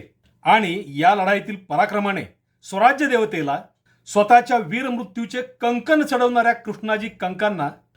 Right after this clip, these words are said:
आणि जखमी झालेल्या त्यांच्या वडिलांना येसाजी कंकांना छत्रपती संभाजी महाराजांनी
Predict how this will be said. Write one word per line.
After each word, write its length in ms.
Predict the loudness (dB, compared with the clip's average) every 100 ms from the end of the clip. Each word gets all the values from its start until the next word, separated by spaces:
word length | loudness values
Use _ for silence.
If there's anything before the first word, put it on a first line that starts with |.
| _
आणि 180 | 0 2
जखमी 400 | 2 -2 2 2
झालेल्या 320 | 4 2 0
त्यांच्या 300 | -2 -4 -2
वडिलांना 540 | -2 -2 2 2 2 -6 -10 _ -12
येसाजी 360 | -8 -6 -6
कंकांना 580 | -8 -8 -2 -2 0 -4 -6 _ _ _
छत्रपती 500 | 0 2 2 0 -2 -2
संभाजी 440 | 0 2 2 2
महाराजांनी 520 | -4 -4 -4 -6 -8